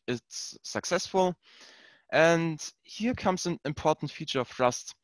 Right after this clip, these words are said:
We can return some if we actually got something and none if it failed. So no more null pointers in Rust, which is awesome.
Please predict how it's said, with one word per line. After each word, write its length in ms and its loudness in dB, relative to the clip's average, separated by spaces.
We 100 -8
can 240 0
return 420 4
some 560 4
if 200 -6
we 100 -4
actually 380 -2
got 220 2
something 440 -2
and 160 -4
none 560 2
if 140 -4
it 120 -6
failed. 380 2
So 320 4
no 220 2
more 160 6
null 260 6
pointers 680 -4
in 80 -6
Rust, 420 0
which 180 -6
is 240 -8
awesome. 380 -2